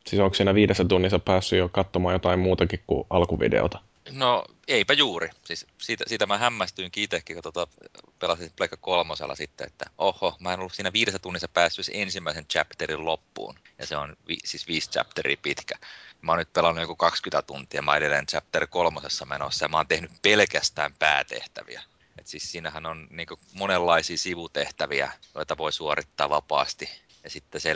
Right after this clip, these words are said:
Speaker 2: se, sen lisäksi siinä on semmosia Outer Ops-tehtäviä, eli voit niitä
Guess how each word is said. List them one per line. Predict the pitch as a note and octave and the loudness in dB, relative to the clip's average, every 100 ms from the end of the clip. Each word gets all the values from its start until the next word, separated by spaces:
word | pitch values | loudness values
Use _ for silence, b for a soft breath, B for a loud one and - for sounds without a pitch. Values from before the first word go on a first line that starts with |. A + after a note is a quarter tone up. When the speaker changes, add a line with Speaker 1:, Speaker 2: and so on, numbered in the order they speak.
| - | -4
Speaker 2:
se, | - E2+ | -6 -6
sen | - F2 E2 | -2 -2 0
lisäksi | D#2+ D2+ - | -2 -4 -4
siinä | E2 D#2+ | -6 -6
on | |
semmosia | D#2+ D#2 E2 - | -8 -6 -4 4
Outer | F#2 F2+ - D2+ - | 4 4 -2 -4 -2
Ops-tehtäviä, | D#2+ - - - - D#2 - D#2+ D2 C#2+ | -4 -2 -6 -4 -2 -2 -2 -4 -2 -4
eli | C#2+ D2+ | -4 -4
voit | D#2 D2+ | -6 -6
niitä | D#2 - | -6 -6